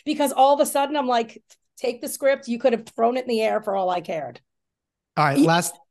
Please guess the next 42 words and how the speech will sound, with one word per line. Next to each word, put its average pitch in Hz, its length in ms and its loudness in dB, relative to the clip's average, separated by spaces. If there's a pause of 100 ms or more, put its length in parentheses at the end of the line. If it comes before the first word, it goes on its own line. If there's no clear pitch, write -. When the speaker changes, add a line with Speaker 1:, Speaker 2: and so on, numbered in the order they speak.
(240)
Speaker 2:
last 165 260 -2
Speaker 1:
yeah. 143 160 0
Speaker 2:
thing, 113 80 -8 (140)
'cause 147 120 -2
I 156 40 4
gotta 160 120 4
let 165 140 2
you 151 80 -2
go. 139 80 4
You've 143 120 4
been 156 160 4
very, 160 420 4
very 143 360 -4
giving 139 280 -4
with 131 120 -6
your 135 80 -4
time. 120 300 -4 (520)
What's 190 420 0
the 226 80 4
one 190 240 4
piece 214 220 0
of 170 100 0
great 175 200 2
advice 156 380 0
you 156 140 -2
got 151 180 -2
along 143 300 -2
the 139 80 -2
way 135 180 -2
as 131 140 -4
a 127 40 -6
producer 135 520 -6
that 127 140 -6
you 135 100 -6
would 135 120 -4
pass 123 280 -4
on 123 140 -2
to 120 100 -6
others 113 280 -8
before 120 280 -6
we 113 100 -8
go? 135 220 -10